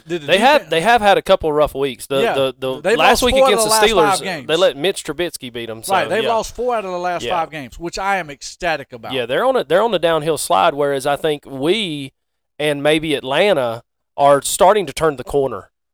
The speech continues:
Speaker 2: Um, where if, if the, if they lose to the, when I say they, I say Tampa Bay. If Tampa Bay loses to the Ravens next week and we win against Atlanta, it's a three-way tie in the
Speaker 1: Right.
Speaker 2: division, which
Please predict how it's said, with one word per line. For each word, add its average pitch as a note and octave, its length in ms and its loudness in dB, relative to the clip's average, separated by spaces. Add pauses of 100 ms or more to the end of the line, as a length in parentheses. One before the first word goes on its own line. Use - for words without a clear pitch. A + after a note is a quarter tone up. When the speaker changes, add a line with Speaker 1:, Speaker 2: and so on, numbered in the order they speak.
(140)
Speaker 2:
Um, B2+ 220 -2
where D3+ 300 2
if, D#3 260 -6
if D3+ 320 -8
the, C#3 280 -2 (180)
if C#3+ 160 -10
they G3 160 2
lose C#4 300 -2
to G#3+ 100 0
the, D#3+ 160 -8 (400)
when B2 160 -8
I B2+ 80 -6
say C#3+ 220 -2
they, B2+ 260 -2
I A#2+ 80 -4
say A#2+ 200 -10
Tampa B2+ 280 -8
Bay. A2 300 -8 (280)
If B2+ 100 -8
Tampa G3 280 0
Bay F#3 200 4
loses E3 380 -2
to D#3 120 -6
the C3+ 100 -4
Ravens C3+ 440 -2
next C3 280 -6
week A#2+ 240 -10
and A#2 100 -12
we D3 160 -6
win D3 320 -4
against A#2+ 320 -10
Atlanta, B2+ 320 -6
it's G#2+ 100 -12
a A2 100 -10
three-way D3 500 -4
tie C3+ 320 -4
in A#2+ 100 -6
the C#3+ 80 -6
Speaker 1:
Right. D3+ 120 0
Speaker 2:
division, B2 380 -4 (300)
which D3 300 0